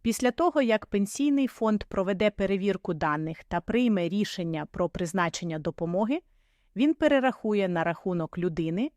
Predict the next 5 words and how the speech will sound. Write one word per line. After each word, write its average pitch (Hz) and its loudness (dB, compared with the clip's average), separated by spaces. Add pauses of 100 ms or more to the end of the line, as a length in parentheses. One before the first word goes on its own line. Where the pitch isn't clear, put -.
(180)
ескроу, 180 -4 (480)
відкритий 185 0
в 151 -10
уповноваженому 190 0
банку, 214 0